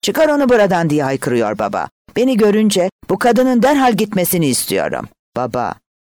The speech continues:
Peri'nin yüzü bembeyaz, gözlerinden yaşlar fışkırıyor.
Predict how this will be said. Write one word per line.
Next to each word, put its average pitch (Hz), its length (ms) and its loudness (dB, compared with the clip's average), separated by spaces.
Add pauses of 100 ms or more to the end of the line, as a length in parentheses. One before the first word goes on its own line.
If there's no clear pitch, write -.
(140)
Peri'nin 156 360 0
yüzü 123 360 -2
bembeyaz, 78 720 -6 (180)
gözlerinden 127 640 -2
yaşlar 113 460 -2
fışkırıyor. - 800 -6